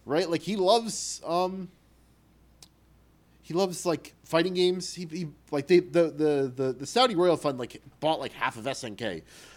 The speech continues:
Um, uh, so yeah. Um,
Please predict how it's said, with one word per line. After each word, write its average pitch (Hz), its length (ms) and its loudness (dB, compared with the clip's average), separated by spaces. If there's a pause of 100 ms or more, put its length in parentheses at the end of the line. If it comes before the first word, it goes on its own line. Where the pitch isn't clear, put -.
(140)
Um, 120 360 -2 (1300)
uh, 95 280 -2 (140)
so - 160 4
yeah. 147 160 4 (280)
Um, 131 380 0